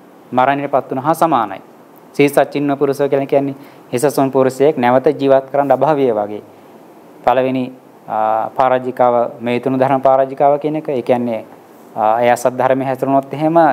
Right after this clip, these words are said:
ඒ භික්ෂුව පරාජිකා වෙන පෙරදුන කෙනෙක් වෙනවා. ආයේ කවදාකවත් භික්ෂු භාවයක් ලබන්න බෑ. අර කලින් අයට නම් හැබැයි පස්සේ කාලේ හිත ශක්තිමත් කරගෙන නෑ, ශික්ෂා ප්‍රතික්ෂේප කරලා ගියොත් එයාට පස්සේ කාලේ හරි උපසම්පදා වෙන්න පුළුවන් ඇවිල්ලා. ආයේ පස්සේ කාලයක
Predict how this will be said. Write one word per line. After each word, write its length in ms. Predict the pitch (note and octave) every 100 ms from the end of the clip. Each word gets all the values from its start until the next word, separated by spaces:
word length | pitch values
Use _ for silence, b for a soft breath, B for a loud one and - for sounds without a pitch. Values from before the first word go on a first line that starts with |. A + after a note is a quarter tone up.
| - - - -
ඒ 120 | C3
භික්ෂුව 400 | B2+ B2+ - E3+
පරාජිකා 560 | E3 D#3 D#3 C3+ A#2+ A#2+
වෙන 140 | D3+
පෙරදුන 400 | D#3 D3 E3 D3+
කෙනෙක් 260 | B2+ A2+ A2
වෙනවා. 140 | A2+
ආයේ 140 | B2+ D#3
කවදාකවත් 500 | B2+ B2+ B2+ C3+ C3
භික්ෂු 260 | B2+ -
භාවයක් 280 | C3+ C#3+ C#3+
ලබන්න 240 | C#3+ C#3
බෑ. 160 | C3 G2+ - B B
අර 180 | - B2+
කලින් 380 | C3+ B2 C3+ D3+
අයට 160 | D3+ D#3+
නම් 100 | D#3+
හැබැයි 240 | D#3+ D#3+
පස්සේ 260 | C3+ - D3
කාලේ 220 | C#3+ D3
හිත 120 | D#3
ශක්තිමත් 500 | C#3 A#2+ - C#3 C#3
කරගෙන 280 | D3+ D3+ E3
නෑ, 880 | F3+ E3+ - - - - - - A2+
ශික්ෂා 420 | - A2+ - C3
ප්‍රතික්ෂේප 440 | A2 A#2 - C#3+ C#3
කරලා 240 | D#3 C#3
ගියොත් 300 | A#2 C3+ A#3 - B B B B B -
එයාට 240 | - C3 F3
පස්සේ 300 | C3 B2 D#3
කාලේ 220 | D#3 D#3+
හරි 80 | F3
උපසම්පදා 500 | C3+ D#3 D#3 E3 E3
වෙන්න 200 | E3+ -
පුළුවන් 360 | D#3+ F#3 C#3+
ඇවිල්ලා. 320 | A2 G2+ G2 - -
ආයේ 200 | - A#2
පස්සේ 240 | B2 A#2 B2
කාලයක 380 | C3 A#2+ B2